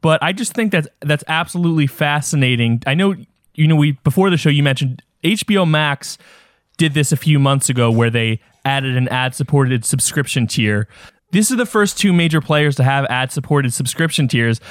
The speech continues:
I think it's fascinating, perhaps a little risky. I think, uh, p-, I think the consumers needed to start wrapping their head around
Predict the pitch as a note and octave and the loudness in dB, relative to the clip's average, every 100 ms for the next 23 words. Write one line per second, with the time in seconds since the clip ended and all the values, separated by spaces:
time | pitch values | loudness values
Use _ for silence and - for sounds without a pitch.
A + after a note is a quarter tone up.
0 | - - D#3 B3 A#3 F3 D3+ - C#3 C3 | -12 -2 0 0 -2 -4 -4 -2 -2 -2
1 | - C#3+ C#3 C#3+ C#3 E3 F#3+ G3+ F#3+ F#3+ | -2 0 0 0 -2 0 -2 -2 0 2
2 | D#3 D3 F#3+ - G#3 G#3 - - - - | 4 2 0 -2 0 0 -4 -20 -12 -4
3 | D3 - D#3 C#3+ C#3 C3+ C3 - - C#3 | -4 -2 -2 0 2 2 0 -4 -4 -4
4 | C#3 F#3 - D#3 B2+ E3 E3 D3+ A3+ C3 | -2 -4 0 0 2 2 2 0 0 2
5 | C3+ D3 D3 C#3 - C3+ A#2+ B2+ B2+ C#3+ | 2 2 0 -4 -2 -2 0 0 0 -2
6 | C3 A#2+ C3+ B2+ A#2+ B2 C3 C3 | -2 0 2 2 0 0 2 0